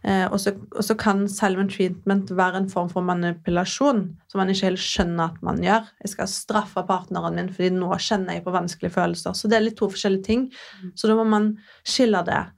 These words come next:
Speaker 1: Så det man kan gjøre, er å dele inn reaksjonsmønster i tre, da, for eksempel. Utblåsning, at man er pågående og prøver å forstå hva som skjer. Hører du ikke hva jeg sier? Og så kan det hende at du fryser helt og blir stille og vet ikke helt hva du skal si.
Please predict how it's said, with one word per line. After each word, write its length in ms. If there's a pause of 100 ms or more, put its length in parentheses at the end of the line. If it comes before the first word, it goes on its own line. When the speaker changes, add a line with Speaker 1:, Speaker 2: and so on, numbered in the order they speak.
(220)
Speaker 1:
Så 120
det 140
man 100
kan 160
gjøre, 180
er 100
å 60
dele 460
inn 180
reaksjonsmønster 960
i 160
tre, 240
da, 80
for 100
eksempel. 480 (500)
Utblåsning, 840 (160)
at 180
man 260
er 300
pågående 680 (100)
og 160
prøver 240
å 60
forstå 260
hva 100
som 160
skjer. 380 (160)
Hører 240
du 80
ikke 240
hva 100
jeg 140
sier? 440 (560)
Og 80
så 120
kan 160
det 80
hende 120
at 80
du 80
fryser 480
helt 520
og 160
blir 200
stille 520 (160)
og 160
vet 160
ikke 160
helt 180
hva 100
du 80
skal 200
si. 200